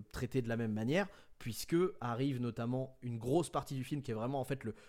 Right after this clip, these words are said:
le cœur de l'intérêt de ce film, je trouve, c'est le moment où ils vont arriver en Libye, qui est du coup un, un, un, un, un pays arabo-musulman, qui du coup, euh, met en place une, une industrialisation du trafic d'êtres humains pur et dur,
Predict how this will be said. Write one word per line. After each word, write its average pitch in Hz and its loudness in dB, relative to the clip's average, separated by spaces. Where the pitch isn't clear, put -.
le 127 4
cœur 170 6
de 143 6
l'intérêt 135 4
de 131 -4
ce 127 -2
film, 156 -2
je 110 -2
trouve, 147 -2
c'est 135 2
le 139 4
moment 120 2
où 131 4
ils 117 0
vont 123 2
arriver 120 2
en 120 2
Libye, 131 0
qui 107 -4
est - 0
du 107 -4
coup 147 0
un, 95 -4
un, 101 -6
un, 73 -12
un, 73 -8
un 107 -6
pays 127 4
arabo-musulman, 120 2
qui 185 0
du 135 0
coup, 190 2
euh, 113 2
met 127 4
en 123 4
place 156 -2
une, 113 -2
une 135 2
industrialisation 143 0
du 131 -2
trafic 135 -4
d'êtres 127 -2
humains 131 2
pur 131 -2
et 113 2
dur, 156 -2